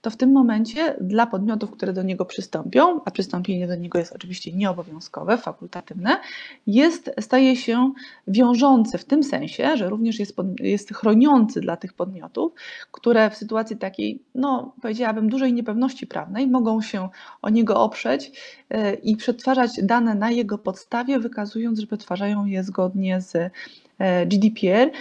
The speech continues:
i wypełniają, e, regulacje wynikające,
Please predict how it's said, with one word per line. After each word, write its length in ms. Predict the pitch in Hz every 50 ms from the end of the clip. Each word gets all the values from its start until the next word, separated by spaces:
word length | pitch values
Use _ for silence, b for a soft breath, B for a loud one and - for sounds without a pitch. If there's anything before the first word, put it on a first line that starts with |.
| B B B B B
i 240 | - - 208 214 202
wypełniają, 1000 | 190 190 190 190 - 220 202 208 208 208 208 196 196 196 196 190 190 190 185 -
e, 400 | - - 175 175 175 170 165 180
regulacje 680 | 202 190 180 196 196 180 180 202 196 - - 294 285
wynikające, 880 | 233 220 214 214 - 202 190 175 165 165 170 - - 214 240 269 285